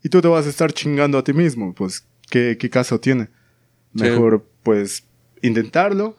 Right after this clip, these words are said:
Speaker 1: o si no quieres intentarlo, pues nada más déjalo ir y ya, la chingada. ¿Para qué te andas atormentando con, con pendejadas? Y, pues bueno, creo que aquí... ah, ¿tienes algo más que agregar, D J?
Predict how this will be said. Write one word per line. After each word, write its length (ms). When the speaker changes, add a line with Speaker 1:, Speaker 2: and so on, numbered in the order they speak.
Speaker 1:
o 240
si 140
no 100
quieres 220
intentarlo, 480
pues 120
nada 140
más 140
déjalo 280
ir 60
y 80
ya, 120
la 80
chingada. 340
¿Para 160
qué 380
te 100
andas 360
atormentando 640
con, 360
con 120
pendejadas? 580
Y, 80
pues 200
bueno, 200
creo 180
que 720
aquí... 800
ah, 200
¿tienes 280
algo 120
más 160
que 100
agregar, 320
D 220
J? 60